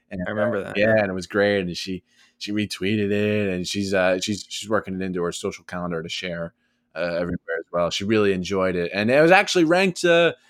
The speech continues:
Speaker 1: uh, someone, someone came out with it as, as the number, as the number one podcast to listen. I mean, it wasn't, like, a huge, like, news outlet or anything, but, like, I was like,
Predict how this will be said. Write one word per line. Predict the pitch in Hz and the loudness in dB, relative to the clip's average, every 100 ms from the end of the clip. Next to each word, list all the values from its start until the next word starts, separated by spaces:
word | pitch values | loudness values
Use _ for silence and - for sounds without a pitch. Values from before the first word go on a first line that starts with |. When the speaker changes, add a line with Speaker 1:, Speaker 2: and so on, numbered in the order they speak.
| _ _ - | _ _ 4
Speaker 1:
uh, | 120 123 | 6 8
someone, | 113 160 160 143 - _ _ | 6 4 4 2 -2 _ _
someone | - 160 156 143 123 | -2 2 4 4 2
came | 120 139 135 | 2 2 4
out | 135 131 117 | 6 6 4
with | 123 110 | 0 0
it | 120 117 | 2 2
as, | 117 _ - | 2 _ -6
as | 127 | -4
the | 135 135 | 0 2
number, | 151 143 - - 147 | 6 4 2 2 4
as | 143 | 4
the | |
number | 151 151 156 | 4 6 6
one | 143 135 127 | 6 4 2
podcast | 127 127 127 113 | 2 4 4 2
to | 127 | 0
listen. | 127 127 | 0 2
I | |
mean, | 160 | 4
it | 170 | 6
wasn't, | 160 147 143 | 6 6 4
like, | 113 | 2
a | |
huge, | 104 120 123 107 | 2 2 2 4
like, | 98 82 | 2 0
news | 78 95 110 | -4 -2 -2
outlet | 82 82 82 | -2 -4 -4
or | 78 | -6
anything, | 78 85 82 95 | -8 -8 -6 -2
but, | 104 | 2
like, | 156 | 4
I | 226 | 6
was | 208 | 4
like, | 180 160 | 4 -2